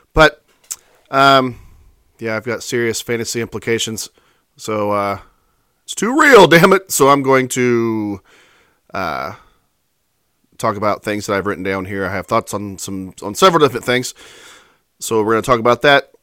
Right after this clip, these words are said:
or I'm gonna talk about that. And then, um, we'll get back to, well, then I'll get back to my football after it's done. But, um, some things that, uh,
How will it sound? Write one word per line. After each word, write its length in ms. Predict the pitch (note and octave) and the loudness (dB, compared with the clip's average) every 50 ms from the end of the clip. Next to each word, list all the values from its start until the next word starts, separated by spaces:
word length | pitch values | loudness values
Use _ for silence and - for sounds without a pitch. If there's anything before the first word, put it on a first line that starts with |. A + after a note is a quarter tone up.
| _ _ _ _ | _ _ _ _
or 120 | - G#2+ A2+ | -6 -4 -4
I'm 80 | A2 | -4
gonna 100 | G#2 G2 | -4 -6
talk 160 | - G2 F2+ F2+ | -8 -8 -8 -8
about 180 | F2+ F2 - | -10 -10 -10
that. 240 | - G2 G2 G#2+ - | -8 -10 -10 -10 -10
And 180 | - A2 A2+ A#2+ | -10 -6 -4 -2
then, 200 | A#2 A2+ A2 G2 | -2 -2 -2 -2
um, 400 | G2+ A2 G#2+ G#2 F#2+ F#2 F2+ - _ _ _ _ _ _ _ _ _ _ _ _ _ _ _ _ - - - | -2 0 0 -2 -2 -6 -10 -16 _ _ _ _ _ _ _ _ _ _ _ _ _ _ _ _ -20 -10 -6
we'll 140 | A2+ A#2+ A2 | -4 -2 0
get 160 | A2+ A2 G2+ | -2 0 2
back 240 | A2 A2 G#2+ F#2+ - | 2 2 2 0 -2
to, 400 | - A2 G#2 G#2 G2 F#2+ F#2+ E2+ - _ _ _ _ | -2 0 0 0 0 -2 -4 -8 -14 _ _ _ _
well, 100 | F2+ F2+ | -10 -8
then 100 | F2+ F2+ | -8 -6
I'll 80 | F2+ F#2 | -6 -6
get 100 | F#2+ F2+ | -4 -4
back 120 | F#2 F2+ | -6 -6
to 100 | - - | -8 -10
my 40 | F#2 | -10
football 300 | - - C#2+ D#2 F2+ F2+ | -8 -8 -6 -6 -6 -6
after 140 | F2 - F2+ | -6 -8 -10
it's 100 | E2+ - | -10 -6
done. 240 | - G#2+ F#2+ F2+ E2+ | -6 -6 -6 -6 -8
But, 180 | F2 - - _ _ _ _ _ _ _ _ _ _ | -10 -12 -12 _ _ _ _ _ _ _ _ _ _
um, 460 | - A2+ A#2 A#2 A2+ G#2+ G2+ F#2+ F#2 _ _ _ _ _ _ _ _ _ _ _ _ _ _ _ _ _ _ _ _ _ _ _ _ _ _ _ _ _ _ _ _ _ _ - | 0 2 2 2 2 0 -2 -8 -14 _ _ _ _ _ _ _ _ _ _ _ _ _ _ _ _ _ _ _ _ _ _ _ _ _ _ _ _ _ _ _ _ _ _ -10
some 180 | - - A#2 A2 | -8 -6 -6 -2
things 360 | - C3+ C3+ C3+ C3+ B2 - | 2 2 4 4 2 0 0
that, 300 | A#2 A#2 A2+ A2+ G#2+ - | 2 4 4 4 2 2
uh, 440 | G#2 A2+ A2 G#2+ G#2 F#2+ F#2+ F#2+ | 2 2 4 4 2 2 0 -4